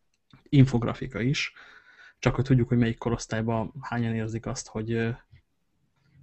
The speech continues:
hogy, ö, ezt szégyelni kéne. Az oldalon pedig egy nagyon nagy, boldog, ö, orosz bábuskának adott punci pattog, nem tudom máshogy mondani ezt. Úgyhogy ennyivel van ennyi.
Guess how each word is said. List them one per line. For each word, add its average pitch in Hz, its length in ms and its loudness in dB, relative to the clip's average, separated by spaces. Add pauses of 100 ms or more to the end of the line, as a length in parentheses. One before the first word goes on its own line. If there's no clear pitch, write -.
(100)
hogy, 113 320 -4
ö, 117 140 0
ezt - 140 -6
szégyelni 113 460 0
kéne. 131 440 -2 (460)
Az 135 140 4
oldalon 131 400 10
pedig 117 260 0
egy 113 200 -2 (180)
nagyon 123 360 6
nagy, 117 220 2
boldog, 120 560 4
ö, 117 200 0 (580)
orosz 127 500 -2
bábuskának 123 800 2
adott 120 340 0 (200)
punci 123 360 -4
pattog, 120 520 -6 (480)
nem 117 300 -2
tudom 113 240 -2
máshogy 117 360 -2
mondani 113 440 2
ezt. 127 300 0 (2250)
Úgyhogy 143 360 6
ennyivel 123 420 8
van 117 140 0
ennyi. 117 340 0